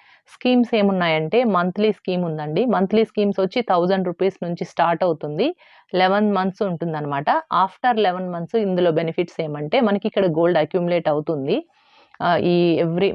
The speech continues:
మనం థౌజండ్, టూ థౌజండ్, ఫైవ్ థౌజండ్ ఎంత కట్టుకున్నా కూడా మనం కట్టే రోజు గోల్డ్ ప్రైస్ ఎంత ఉందో ఆ రోజు మనం కట్టిన అమౌంట్‌కి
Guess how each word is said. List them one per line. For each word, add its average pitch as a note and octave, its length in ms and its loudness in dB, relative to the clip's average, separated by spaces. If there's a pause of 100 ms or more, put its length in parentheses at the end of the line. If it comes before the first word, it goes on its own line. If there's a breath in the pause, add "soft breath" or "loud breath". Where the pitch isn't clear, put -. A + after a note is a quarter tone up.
మనం E3+ 240 -2
థౌజండ్, E3 460 0 (120)
టూ F3 100 -4
థౌజండ్, E3 340 -2
ఫైవ్ D#3+ 220 -2
థౌజండ్ D#3+ 300 0
ఎంత D#3 200 -2
కట్టుకున్నా D#3+ 420 -2
కూడా D#3+ 240 0
మనం F3+ 240 2
కట్టే F3+ 320 0
రోజు F3+ 320 2
గోల్డ్ E3 220 2
ప్రైస్ F3+ 320 -2
ఎంత D#3+ 180 0 (140)
ఉందో D3 260 0 (440 loud breath)
ఆ F#3+ 160 2
రోజు G#3+ 320 0
మనం F#3+ 160 -6
కట్టిన F3+ 340 -4 (120)
అమౌంట్‌కి D3+ 520 -4